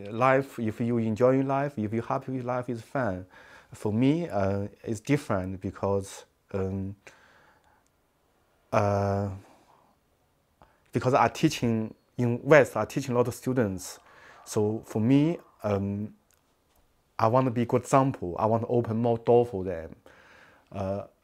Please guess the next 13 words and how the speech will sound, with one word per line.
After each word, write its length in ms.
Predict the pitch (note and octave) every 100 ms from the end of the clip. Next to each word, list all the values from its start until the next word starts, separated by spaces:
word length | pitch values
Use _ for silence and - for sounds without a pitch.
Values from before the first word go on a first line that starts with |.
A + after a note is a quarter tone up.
| _ - - F2+ _ _ _ - B2 A#2
I 120 | - G2+
have 120 | A2+
a 40 |
lot 100 | B2+
of 60 | B2
students 560 | - A#2+ A#2 A2+ - -
that 200 | A2 G2
become 360 | G#2+ G#2+ G#2
personal 400 | - A#2 - G#2+
trainer. 480 | - B2 B2+ B2+ D3 - _ - _
Someone 420 | - A2+ A2 G#2+
become 300 | G#2 G2+ G#2+
stuntman. 720 | G#2 - A#2 A#2+ A#2 A#2+ C3